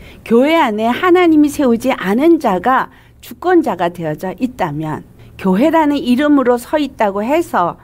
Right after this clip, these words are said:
하나님의 교회냐? 아니죠. 이단들도 교회라고 써붙여 있고요. 하나님이 세우지 않은 사람도 있다라는 거예요. 그 말은 그 안에 역사하는 영은 하나님의 영이 아니라는 거죠.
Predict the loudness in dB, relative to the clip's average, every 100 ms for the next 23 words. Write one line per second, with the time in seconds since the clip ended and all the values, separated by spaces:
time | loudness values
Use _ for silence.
0 | -20 -10 -2 0 0 0 -2 -4 -6 -2
1 | 0 0 0 -4 -12 -12 -2 0 0 0
2 | -6 -6 -16 -20 -4 0 2 2 0 -4
3 | -4 0 0 0 -8 -14 -4 -2 2 2
4 | 2 -2 -6 -8 -10 -12 -12 -12 -12 -10
5 | -6 -6 -6 -10 -16 -20 -20 -6 0 2
6 | 4 6 4 2 -2 -4 -4 -6 -4 0
7 | 2 2 2 0 -2 -6 -4 -2 0 0
8 | -2 -4 -10 -12 -18 -20 -20 -20 -20 -14
9 | -2 2 4 2 0 -4 -2 0 0 -2
10 | -6 -16 -20 -20 -18 -4 0 0 0 -4
11 | 0 -2 -2 -4 -4 -2 0 0 0 0
12 | -2 -2 0 2 2 2 0 2 0 -2
13 | -2 0 0 0 -2 -2 -6 -4 -6